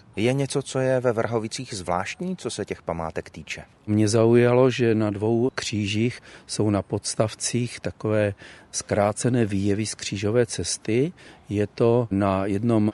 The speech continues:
Speaker 2: litinovém kříži na kamenném podstavci u parčíku v části Trpínky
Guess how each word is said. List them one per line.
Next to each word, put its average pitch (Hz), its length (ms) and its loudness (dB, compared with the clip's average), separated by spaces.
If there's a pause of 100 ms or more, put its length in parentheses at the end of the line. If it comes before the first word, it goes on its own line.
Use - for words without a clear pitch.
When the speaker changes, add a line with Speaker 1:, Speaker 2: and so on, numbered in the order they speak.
Speaker 2:
litinovém 110 800 0
kříži 113 720 -2 (400)
na 98 200 -2
kamenném 104 480 0
podstavci - 720 -2
u 123 120 -2
parčíku 101 680 -2
v - 340 -14
části 95 440 -2
Trpínky 107 880 -2